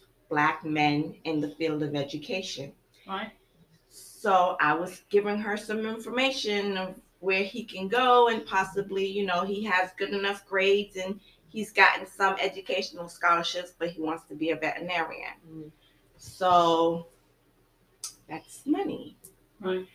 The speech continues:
Speaker 1: So he got accepted to Seton and some of these other schools, you know, we, they were trying to do the H B C route, but we all know they don't really give up any money.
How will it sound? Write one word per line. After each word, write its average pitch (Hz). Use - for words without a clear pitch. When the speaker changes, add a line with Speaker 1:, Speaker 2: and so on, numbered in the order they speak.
Speaker 1:
So 175
he 202
got 214
accepted 190
to 214
Seton 175
and 170
some 180
of 170
these 175
other 165
schools, 160
you 160
know, 151
we, 160
they 151
were 160
trying 170
to 175
do 175
the 170
H 170
B 175
C 190
route, 160
but 156
we 165
all 165
know 165
they 160
don't 160
really 170
give 175
up 175
any 185
money. 170